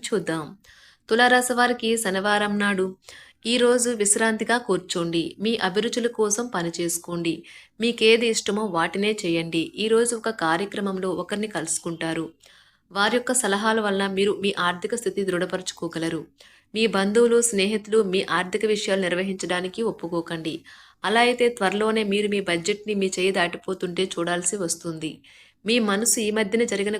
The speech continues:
కొన్ని విషయాల వలన కలతపడి ఉంటుంది. ధ్యానం, యోగా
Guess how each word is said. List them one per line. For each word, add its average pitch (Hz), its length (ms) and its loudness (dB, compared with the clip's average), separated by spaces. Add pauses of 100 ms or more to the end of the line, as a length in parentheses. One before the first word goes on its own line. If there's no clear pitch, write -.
కొన్ని 208 300 0
విషయాల 202 360 0
వలన 180 300 -4 (140)
కలతపడి 190 560 -4
ఉంటుంది. 165 380 -4 (580)
ధ్యానం, 220 440 2
యోగా 202 380 2